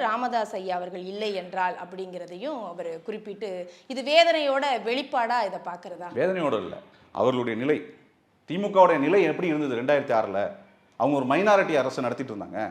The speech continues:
Speaker 2: அவர்கள் ஆட்சி நடத்துறதுக்கே பாமகவுடைய தயவு தேவைப்பட்டது அப்படின்றத சொல்றாங்க. உங்களுடைய
Speaker 1: ஆனா
Speaker 2: ஆட்சி
Speaker 1: காங்கிரஸ் அப்ப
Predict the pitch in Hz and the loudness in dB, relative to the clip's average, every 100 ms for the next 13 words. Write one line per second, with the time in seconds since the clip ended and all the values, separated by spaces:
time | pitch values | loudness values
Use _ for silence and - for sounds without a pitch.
0 | - - - 117 143 131 165 214 214 185 | -10 -20 0 4 6 8 8 8 6 2
1 | 170 170 190 170 175 185 175 165 131 143 | 2 2 2 2 2 2 2 2 4 4
2 | 175 143 135 117 95 90 117 98 - - | 4 0 -2 -4 -8 -6 -4 -4 -10 -20
3 | _ - 139 185 170 156 220 143 113 90 | _ 2 4 4 2 2 4 2 2 -2
4 | - - - - 226 381 381 359 - 254 | -14 -20 -8 2 6 10 12 12 12 12
5 | 330 - 453 440 330 415 427 403 381 320 | 12 12 12 8 6 4 4 6 8 8
6 | 294 262 254 247 247 | 8 8 6 6 6